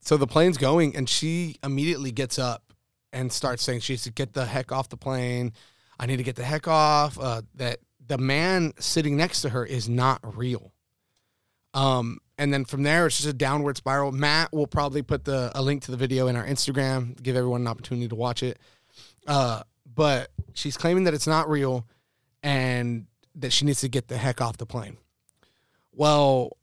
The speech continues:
after everything's been said and done, a lot of people are coming out, coming forward. But the craziest things are among two things. One is that no one has any concrete video of this guy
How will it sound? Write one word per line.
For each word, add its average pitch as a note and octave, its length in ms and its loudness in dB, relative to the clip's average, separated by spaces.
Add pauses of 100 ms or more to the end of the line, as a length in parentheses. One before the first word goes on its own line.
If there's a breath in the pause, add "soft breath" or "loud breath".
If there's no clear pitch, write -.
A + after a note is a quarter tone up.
after D3+ 280 4
everything's F3 280 6
been D#3+ 120 -4
said E3 220 4
and D3+ 120 2
done, E3 340 4
a C#3+ 60 2
lot C#3 180 4
of D#3 60 0
people E3+ 200 0
are E3+ 40 2
coming F3+ 260 0
out, C#3 220 2
coming D#3 220 0
forward. C#3 440 2 (160)
But D3 180 -10
the D3 80 -4
craziest G3+ 600 0
things B2+ 460 -2 (480)
are D#3+ 160 8
among D3+ 420 2 (200)
two F#3+ 180 0
things. A#2 420 -2 (960)
One F3 320 6
is F#3 100 0
that C#3+ 180 2
no D3 400 8
one C#3+ 340 4 (560)
has D#3 320 2
any F3 460 2
concrete D#3+ 800 -2 (520)
video C3 540 0 (100)
of C3+ 200 -2
this A#2+ 180 -6
guy A#2 300 -6